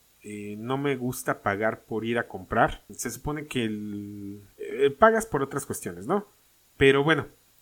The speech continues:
el, lo has-, lo llegué a hacer, llegaba a pagar, o luego me invitaba a alguna editorial, o me invitaba a algún stand, o alguien me invitaba. Y me salvaba un poquito el hecho de pagar.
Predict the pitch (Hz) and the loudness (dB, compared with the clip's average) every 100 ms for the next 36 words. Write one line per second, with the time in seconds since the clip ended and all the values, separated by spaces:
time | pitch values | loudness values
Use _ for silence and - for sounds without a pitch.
0 | - 95 123 123 123 127 127 131 135 135 | -12 -4 0 2 2 2 4 6 8 6
1 | - 135 139 147 175 175 233 233 175 143 | 4 2 4 4 2 0 0 0 2 2
2 | 143 139 131 139 180 185 127 127 123 117 | 2 4 4 6 4 4 2 2 0 -2
3 | 107 104 104 117 113 107 110 98 - 107 | -4 -4 2 4 4 2 -2 -2 -2 4
4 | 170 170 135 101 101 95 - 107 101 92 | 6 6 4 -2 -10 -8 -2 0 0 -4
5 | - _ _ _ - 107 117 104 98 - | -10 _ _ _ -2 0 0 -4 -4 4
6 | 175 175 175 131 123 180 202 139 113 95 | 6 6 4 -2 4 4 4 0 -4 -8
7 | 95 - - _ _ _ _ _ _ - | -10 -14 -14 _ _ _ _ _ _ -6
8 | 107 113 110 120 127 131 127 120 - - | -4 0 4 6 6 4 -2 -10 -6 0
9 | 113 107 - 107 131 143 170 - | 0 0 -2 0 4 4 4 0